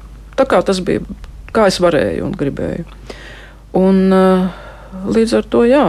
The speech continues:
šī gandarījuma sajūta ir. Nu, es, es pieļauju, ka arī Gundegai tāda ir, jo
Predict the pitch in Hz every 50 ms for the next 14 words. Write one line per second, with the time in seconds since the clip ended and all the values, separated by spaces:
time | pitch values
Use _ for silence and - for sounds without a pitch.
0 | 151 160 156 - - - 202 185 190 196 208 196 190 180 175 175 170 170 165 165
1 | - - 202 190 170 160 156 160 165 - - - - 208 254 311 349 339 - -
2 | - - - - - - - - - - - - - - - 196 208 226 254 285
3 | 311 311 302 - - - - - - - - - - - - - - - 64 65
4 | - - - - - - - - - - - - - - - - - - - -
5 | - 254 - - - - - 240 240 - - - 294 285 269 262 254 247 240 233
6 | 233 233 - 247 233 226 240 233 208 214 208 220 233 226 220 208 156 151 160 156
7 | 143 - - - 175 165 - - - - - - 202 220 233 220 208 202 196 196